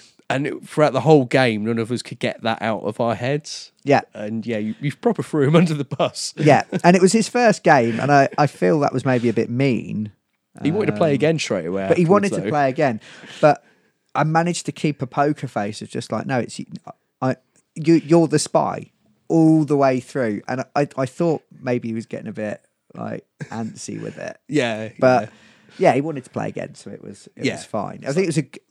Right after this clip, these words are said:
Speaker 2: maybe for the right kind of person, it's the right kind of introduction, 'cause you just like, "This is the game. It's
Speaker 1: Yeah.
Speaker 2: happening to you whether you like it or not."
Speaker 1: Yeah.
Speaker 2: Um, I love a game of the Resistance.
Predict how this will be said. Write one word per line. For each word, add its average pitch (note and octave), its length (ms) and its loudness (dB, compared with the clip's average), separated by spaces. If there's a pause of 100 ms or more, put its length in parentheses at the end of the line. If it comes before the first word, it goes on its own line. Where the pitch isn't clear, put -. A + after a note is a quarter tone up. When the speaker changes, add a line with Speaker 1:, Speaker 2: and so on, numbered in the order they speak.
(120)
Speaker 2:
maybe C#3 400 0
for - 100 -10
the A2+ 100 -6
right A2 220 0
kind G#2+ 160 -8
of G2 80 -12
person, G#2+ 320 -8
it's - 140 -16
the G#2+ 100 -10
right G2 220 -10
kind G2+ 180 -14
of G2+ 80 -12
introduction, G2 720 -12
'cause - 240 -18
you A2 60 -10
just - 240 -12
like, G2 200 -6
"This C3+ 360 0
is B2+ 120 -2
the B2 100 -4
game. G2 440 -6
It's A2 160 -8
Speaker 1:
Yeah. F#2 60 -10
Speaker 2:
happening A#2+ 460 -8
to - 120 -12
you G#2+ 160 -10
whether G#2 180 -10
you G#2+ 120 -8
like C3 320 0
it A2 80 -8
or G#2 100 -14
not." G2 320 -16
Speaker 1:
Yeah. - 220 -10 (440)
Speaker 2:
Um, A2 380 -8
I D3+ 140 0
love F3 280 -2
a F3 60 -2
game A#2+ 240 -2
of G#2+ 60 -6
the G#2 80 -10
Resistance. - 800 -14